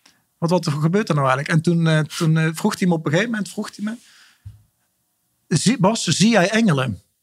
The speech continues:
En toen, eh, dacht ik van, "Nou, ik vond een beetje een, eh, interessante vraag." Weet je wel, van, eh, ik had nooit met hem echt gepraat. En dat is een gemeenschap van zeventig mensen of zo, denk ik. Dus best wel gewoon groot. "Zie je engelen?" En ik zei, "Ja,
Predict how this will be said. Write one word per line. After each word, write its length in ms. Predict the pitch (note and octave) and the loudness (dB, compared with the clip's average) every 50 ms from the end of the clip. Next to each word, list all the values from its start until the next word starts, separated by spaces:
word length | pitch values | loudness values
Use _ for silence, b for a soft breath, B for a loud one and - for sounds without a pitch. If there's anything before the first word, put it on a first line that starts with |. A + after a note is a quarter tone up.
| _ _ _ _ _ _ _ - B B B B B B _ _ | _ _ _ _ _ _ _ -20 B B B B B B _ _
En 140 | - E3 D#3 | -2 0 0
toen, 220 | - D#3+ D#3 D#3 D3+ | 2 4 2 2 2
eh, 120 | D3 C#3+ | 2 0
dacht 180 | C#3+ D3+ D3 - | 0 0 -2 -2
ik 60 | - | -4
van, 100 | - F#3+ G3 | -4 -2 0
"Nou, 120 | F3 C#3+ | 0 2
ik 60 | C3+ | 2
vond 120 | C#3 C#3+ C#3 | 2 2 2
een 60 | C3+ | 0
beetje 340 | C3+ C3 C3+ B2+ - C#3 C3 B2 | 0 0 0 0 -2 -2 -2 -2
een, 280 | C3 C#3+ - C#3+ - C#3 | -2 -4 -6 -6 -6 -6
eh, 200 | C#3+ C#3 - C#3+ C3 G#2+ - _ _ _ _ _ _ _ _ _ | -6 -6 -6 -6 -8 -10 -12 _ _ _ _ _ _ _ _ _
interessante 580 | - D#3+ D3+ - C3+ - - D#3+ D3 C3 - B2+ | 0 0 0 0 0 -2 0 0 0 -2 -2 -4
vraag." 480 | A2+ A#2+ B2 C3+ F3 G3+ D3+ - - _ _ _ _ | -2 0 0 0 0 -2 -8 -14 -18 _ _ _ _
Weet 140 | - C#3+ - | -14 -10 -6
je 60 | - | -6
wel, 100 | F3+ F3+ | -6 -4
van, 260 | D#3+ D#3 D3+ C#3+ C#3 | -2 -2 0 0 0
eh, 200 | C#3 C#3 C#3 D3+ | -2 -4 -4 -6
ik 120 | E3 D3+ - | -6 -6 -4
had 80 | C#3 C3+ | -4 -2
nooit 260 | B2+ B2+ C#3 C#3 - | 0 0 0 -2 -2
met 140 | C#3 C3 - | -4 -4 -4
hem 160 | B2+ B2+ C3+ | -4 -4 -4
echt 200 | - - - - | -6 -8 -10 -12
gepraat. 460 | - _ - - D3+ F#3+ F#3 - - _ _ b b b b b b b b b b b b b b _ _ _ _ _ - | -14 _ -4 -2 -2 -2 -4 -10 -20 _ _ b b b b b b b b b b b b b b _ _ _ _ _ -6
En 120 | - D3 | -2 -2
dat 80 | D3 D3 | 0 0
is 60 | - | 0
een 60 | C#3+ | 0
gemeenschap 480 | D#3 D3+ D3+ D3 D3+ D3 - - C#3+ - | 0 0 0 0 0 -2 -2 -4 -6 -6
van 200 | - C#3+ C#3 C3+ | -4 -6 -6 -4
zeventig 420 | - - - E3+ C#3+ - - C3+ | -6 -6 -6 -8 -8 -8 -8 -8
mensen 320 | A2+ - D3 D3+ - - D3 | -6 -6 -6 -8 -8 -10 -10
of 40 | C3 | -10
zo, 120 | - D3 C3+ | -10 -8 -8
denk 220 | C3 C3+ C3 B2+ | -6 -6 -6 -8
ik. 80 | C3 C3 | -6 -4
Dus 160 | C#3+ D3 C3+ | -4 -2 -2
best 200 | C3+ D3 C#3+ - | -2 -2 -2 -2
wel 300 | C#3+ C3+ C3 C3 C3 A#2+ G#2+ | -4 -4 -4 -4 -6 -8 -6
gewoon 160 | - C#3 C3 | -4 -2 -2
groot. 360 | B2 E3+ E3+ D3+ C#3 - - _ B B B B B B B B B _ _ _ _ _ _ _ _ _ | 0 0 0 0 -2 -6 -12 _ B B B B B B B B B _ _ _ _ _ _ _ _ _
"Zie 260 | - - F3 F3 - - | -2 2 2 2 2 2
je 140 | D3 D3+ | 0 0
engelen?" 440 | F#3 G#3+ G#3+ F#3+ D3+ C3 B2 B2+ D3+ | 0 2 2 2 2 2 0 -2 -2
En 200 | - D#3+ D#3+ - | -4 -4 -2 -2
ik 100 | E3+ - | -2 -4
zei, 180 | - - - D#3 | -4 -6 -10 -8
"Ja, 200 | D3 C#3 - | -8 -8 -10